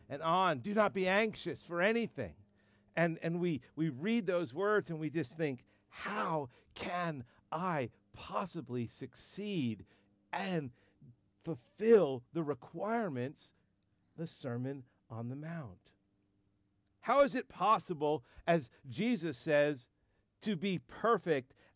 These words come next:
as my heavenly Father is perfect"? How can I live for Christ as I ought to live? It's, it's a sermon that,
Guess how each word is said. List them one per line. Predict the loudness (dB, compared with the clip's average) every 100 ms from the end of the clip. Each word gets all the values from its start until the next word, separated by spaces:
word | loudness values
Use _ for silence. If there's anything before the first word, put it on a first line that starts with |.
| 2
as | 4 4 2
my | 0 0
heavenly | 2 2 2 -4 -4 -6
Father | -4 0 0 0 -4 -6 _ _ -4
is | -2 -2 -4 -14 _ _ _ _ _
perfect"? | -10 -10 -8 -18 _ _ _ _ _ _ _ _ _ _ _ _
How | 0 2
can | 4 4
I | 4 2 -10 -2
live | 10 10 10
for | 2 -8
Christ | -2 4 6 6 -2 -14 -14 0
as | 0 4
I | 4 4 2 -8 _
ought | 6 6 6
to | -4
live? | 0 0 0 -4 _ _ _ _
It's, | 2 2 2
it's | 2 2
a |
sermon | -6 -4 -2 0 -2 -2
that, | -2